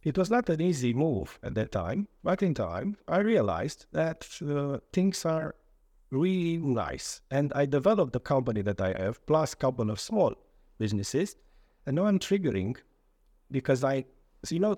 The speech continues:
when you're an accountant, you see everybody's intelligence, the figures,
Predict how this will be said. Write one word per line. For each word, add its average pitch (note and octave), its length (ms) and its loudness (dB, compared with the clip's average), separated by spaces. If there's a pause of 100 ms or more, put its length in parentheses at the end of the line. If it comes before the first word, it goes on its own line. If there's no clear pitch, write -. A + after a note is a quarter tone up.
when E3+ 140 0
you're F#3 200 2
an F#3 120 0
accountant, E3 480 -2
you D3 80 -2
see E3 320 -4 (120)
everybody's C3 920 -2 (380)
intelligence, A2+ 680 2
the B2 120 -2
figures, G2 600 -4